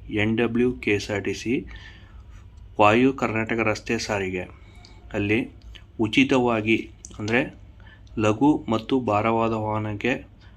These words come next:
ತ-, ಉಚಿತವಾಗಿ ತರಬೇತಿ ಕೊಡ್ತಾ ಇದ್ದಾರೆ. ತರಬೇತಿ ಪಡೆಯಲು ಏನೇನು ಅರ್ಜಿ ಸಲ್ಲಿಸ್ಬೋದು ಅಂತ ನಿಮಗೆ ತಿಳಿ-, ಕ್ಲಿಯರೆನ್ಸ್ ಕೊಡ್ತೀನಿ, ಮತ್ತು ಎಲ್ಲಿ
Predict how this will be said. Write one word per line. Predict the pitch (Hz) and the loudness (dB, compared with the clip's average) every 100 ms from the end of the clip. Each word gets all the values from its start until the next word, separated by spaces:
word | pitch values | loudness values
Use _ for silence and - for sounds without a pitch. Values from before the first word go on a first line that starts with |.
| - - | -12 -2
ತ-, | |
ಉಚಿತವಾಗಿ | 107 104 104 120 117 110 123 | 0 0 0 0 2 2 -2
ತರಬೇತಿ | 117 101 104 95 | -2 -4 -4 -4
ಕೊಡ್ತಾ | 104 101 98 101 | -4 -4 -2 -4
ಇದ್ದಾರೆ. | 95 101 131 - - - - - | -4 -6 -8 -12 -20 -20 -8 0
ತರಬೇತಿ | 110 113 131 127 135 131 | 2 4 4 4 2 0
ಪಡೆಯಲು | - 120 113 117 117 123 127 - - | 0 0 2 2 2 0 -2 -8 -2
ಏನೇನು | 107 113 120 120 123 | 0 2 2 0 -2
ಅರ್ಜಿ | 107 95 117 | -4 -4 -6
ಸಲ್ಲಿಸ್ಬೋದು | 113 110 110 - 113 110 110 110 | -4 -4 -6 -6 -4 -2 -2 -2
ಅಂತ | 101 117 | -4 -6
ನಿಮಗೆ | 127 120 101 110 | -6 -6 -6 -6
ತಿಳಿ-, | 110 113 110 | -2 0 0
ಕ್ಲಿಯರೆನ್ಸ್ | 110 110 110 113 110 | 0 0 0 0 -4
ಕೊಡ್ತೀನಿ, | 107 104 104 107 123 | -6 -4 -4 -4 -4
ಮತ್ತು | 113 101 120 | -4 -2 -2
ಎಲ್ಲಿ | 107 101 107 120 135 - | -2 0 0 2 2 0